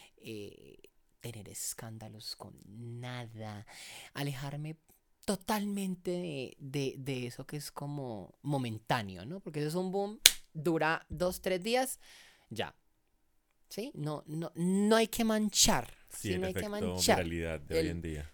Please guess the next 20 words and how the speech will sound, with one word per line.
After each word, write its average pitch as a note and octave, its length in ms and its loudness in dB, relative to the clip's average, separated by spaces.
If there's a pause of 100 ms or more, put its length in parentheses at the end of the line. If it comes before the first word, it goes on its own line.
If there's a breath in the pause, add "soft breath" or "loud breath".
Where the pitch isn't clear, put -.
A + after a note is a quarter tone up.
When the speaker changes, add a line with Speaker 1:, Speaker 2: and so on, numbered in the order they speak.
Speaker 1:
Total, F3+ 640 4
no A3+ 100 4
hay A3 120 4
que A3+ 140 -4
manchar A3 540 2
el G3+ 160 -8
recorrido D3+ 640 -6
con, D3 380 -6 (220 soft breath)
con D#3 180 -2
ningún C#3 260 -2
tipo D3+ 280 -2
de D3+ 100 0
polémica, C3 800 0
escándalo, A#2+ 1040 -2
drama, B2+ 640 0
no A3+ 100 -4
hay A#3 120 -6
que B2 100 -6
hacerlo G#2 320 -6
así. - 220 -6